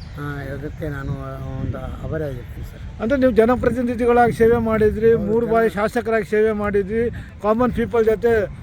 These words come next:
Speaker 2: ಜನಸಾಮಾನ್ಯರಂತೆಯೇ ಸೇವೆ ಸಲ್ಲಿಸಿದ್ರಿ. ಈ ರೀತಿ ಒಂದು ಗೌರವ ಸಿಕ್ಕಿದೆ, ಏನು ಅನಿಸುತ್ತೆ ನಿಮಗೆ? ಈ ಥರ ಒಂದು ಗೌರವ ನಿಮ್ಗೆ ಗುರುತಿಸ್ಕೊಟ್ಟಿದ್ದು?
Speaker 1: ನನ್ನ ಕ್ಷೇತ್ರ ಅತ್ಯಂತ, ಆ, ಅತಿವೃಷ್ಟಿ ಪ್ರದೇಶ ಮತ್ತು ಭಾಳ ಹಿಂದುಳಿದ ಪ್ರದೇಶ ಆಗಿತ್ತು. ಕಳಸ ಭಾಗದಲ್ಲಿ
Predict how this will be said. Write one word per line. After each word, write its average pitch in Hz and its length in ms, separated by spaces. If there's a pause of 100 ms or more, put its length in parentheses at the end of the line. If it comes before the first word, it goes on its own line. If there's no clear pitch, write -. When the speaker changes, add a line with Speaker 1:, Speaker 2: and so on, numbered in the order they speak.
(140)
Speaker 2:
ಜನಸಾಮಾನ್ಯರಂತೆಯೇ 233 1080
ಸೇವೆ 220 260
ಸಲ್ಲಿಸಿದ್ರಿ. 208 640 (540)
ಈ - 20
ರೀತಿ 262 240
ಒಂದು 247 160
ಗೌರವ 240 260
ಸಿಕ್ಕಿದೆ, 247 280
ಏನು 254 160
ಅನಿಸುತ್ತೆ 220 320
ನಿಮಗೆ? 202 160
ಈ 196 40
ಥರ 202 160
ಒಂದು 190 160
ಗೌರವ 208 240
ನಿಮ್ಗೆ 196 180
ಗುರುತಿಸ್ಕೊಟ್ಟಿದ್ದು? 180 560
Speaker 1:
ನನ್ನ 190 120
ಕ್ಷೇತ್ರ 202 340
ಅತ್ಯಂತ, 202 580
ಆ, 143 840
ಅತಿವೃಷ್ಟಿ 196 520
ಪ್ರದೇಶ 170 460
ಮತ್ತು 185 560
ಭಾಳ 160 240
ಹಿಂದುಳಿದ 185 400
ಪ್ರದೇಶ 160 380
ಆಗಿತ್ತು. 147 320
ಕಳಸ 151 300 (440)
ಭಾಗದಲ್ಲಿ 151 400